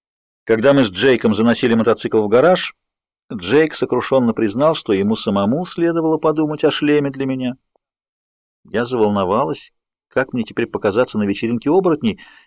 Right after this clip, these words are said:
не сочтут ли меня предательницей, не разозлятся ли на Джейка, не испорчу ли я вечеринку? Однако, когда Джейкоб привел меня на обычное место встречи, на вершину скалы,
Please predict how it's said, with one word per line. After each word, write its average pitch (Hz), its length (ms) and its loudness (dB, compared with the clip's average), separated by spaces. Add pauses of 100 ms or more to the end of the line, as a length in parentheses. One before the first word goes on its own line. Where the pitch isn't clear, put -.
(100)
не 110 100 0
сочтут - 360 -4
ли 120 80 -2
меня 117 180 2
предательницей, 120 720 0
не 110 100 2
разозлятся 110 520 2
ли 113 60 0
на 110 120 2
Джейка, 147 500 0 (440)
не 98 200 -4
испорчу 220 500 0
ли 185 60 4
я 147 100 6
вечеринку? 120 600 -2 (800)
Однако, 147 500 2
когда 123 280 4
Джейкоб 107 420 2
привел 113 340 4
меня 92 200 -2
на 95 140 -2
обычное 98 380 -4
место 98 280 -4
встречи, 147 580 0 (960)
на 104 160 0
вершину 107 380 0
скалы, 139 460 2